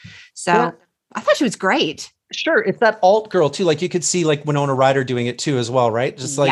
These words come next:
Speaker 1: Yes.
Speaker 2: uh, yeah, o-, out on the side. So when she talks about the radio and, and how radio captured her as a teen, she remembers with her friends where they would call each other and talk on the phone, listening to the same radio show. So much like the kids are doing in this, right?
Speaker 1: Yes.
Speaker 2: And the radio show that she would listen to,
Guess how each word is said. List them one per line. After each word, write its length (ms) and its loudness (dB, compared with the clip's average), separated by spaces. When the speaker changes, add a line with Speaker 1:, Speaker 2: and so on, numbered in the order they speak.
Speaker 1:
Yes. 220 -4
Speaker 2:
uh, 240 -20
yeah, 280 0
o-, 200 -4
out 120 -2
on 60 -2
the 60 -2
side. 240 -4
So 240 2
when 220 2
she 140 -2
talks 300 -2
about 220 0
the 80 4
radio 760 2
and, 280 -4
and 140 -2
how 160 0
radio 460 2
captured 500 -4
her 180 -2
as 140 -4
a 40 -2
teen, 260 -4
she 180 -4
remembers 460 -2
with 120 -4
her 120 -2
friends 600 -6
where 160 4
they 100 6
would 220 2
call 320 2
each 180 -4
other 280 2
and 200 -4
talk 320 0
on 80 -2
the 80 -2
phone, 380 0
listening 320 -2
to 100 -8
the 80 -4
same 260 0
radio 300 0
show. 220 -8
So 160 -8
much 180 -2
like 140 -2
the 60 -2
kids 300 -4
are 60 -4
doing 240 -2
in 100 -6
this, 220 -6
right? 200 -4
Speaker 1:
Yes. 360 -20
Speaker 2:
And 120 2
the 80 4
radio 280 4
show 220 0
that 100 -2
she 140 -4
would 80 -2
listen 280 -2
to, 320 -6